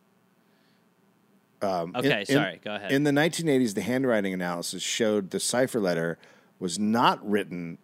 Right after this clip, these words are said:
Speaker 1: by Aaron, but by another partner in the enterprise, Senator Dayton.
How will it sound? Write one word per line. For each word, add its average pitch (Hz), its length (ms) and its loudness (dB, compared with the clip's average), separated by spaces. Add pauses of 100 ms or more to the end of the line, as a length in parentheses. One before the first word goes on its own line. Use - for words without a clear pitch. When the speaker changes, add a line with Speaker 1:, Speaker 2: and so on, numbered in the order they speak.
(120)
Speaker 1:
by 92 300 -2
Aaron, 95 480 0
but 90 240 -4
by 95 120 0
another 113 560 0
partner 80 720 -4 (260)
in 95 100 -6
the 92 140 -2
enterprise, 87 600 -2
Senator 82 640 -6
Dayton. 95 380 -2